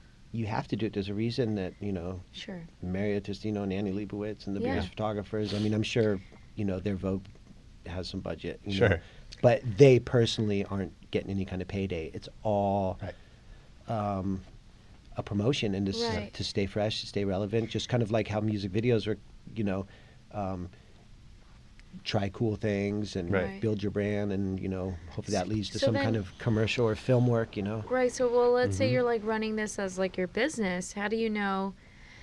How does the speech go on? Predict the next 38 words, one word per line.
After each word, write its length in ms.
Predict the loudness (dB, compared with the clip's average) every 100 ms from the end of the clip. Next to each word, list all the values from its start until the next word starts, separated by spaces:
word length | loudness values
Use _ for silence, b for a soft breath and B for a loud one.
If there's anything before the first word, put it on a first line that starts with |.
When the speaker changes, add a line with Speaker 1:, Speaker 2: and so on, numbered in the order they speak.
| B B
Speaker 2:
Because 280 | -2 4 6
I 80 | 6
could 140 | 6
imagine 500 | 8 8 8 6 2 4
doing 260 | 4 4
projects 420 | 4 4 2 0
like 140 | 0 4
that. 340 | 8 8 8 2 -16 -20 -20 -20 -20 -12 -12 -12 -10 -2
You're 120 | 2
like, 180 | 4 4
"Okay, 320 | 4 6 4
I've 100 | 6
done 280 | 4 4 4
these, 380 | 4 4 2 0
I've 220 | 0 2
built 220 | 0 0
a 60 | -2
portfolio, 880 | -4 -4 2 4 4 4 4 4 2
but 200 | 2 2 2 -8 -20 -20 -8
I'm 140 | -4 -4
still 200 | -4 -2
not 180 | -2
getting 240 | -2 -2 -4
paid 220 | -2 -2
work," 480 | -2 -2 -2 -6 -6
or 200 | -4 -4
because, 440 | -4 -2 -2 -2
you 60 | -2
know, 100 | -2
you've 260 | 0 0 -2
sort 240 | -2 0
of 80 | 2
Speaker 1:
Mm-hmm. 40 | 2
Speaker 2:
been, 200 | 2 2
like, 140 | -2 -6 -4
working 400 | -2 -2 -4 -4
on 360 | -4 -4 -8 -8
building 580 | -8 -6 -8 -8 -10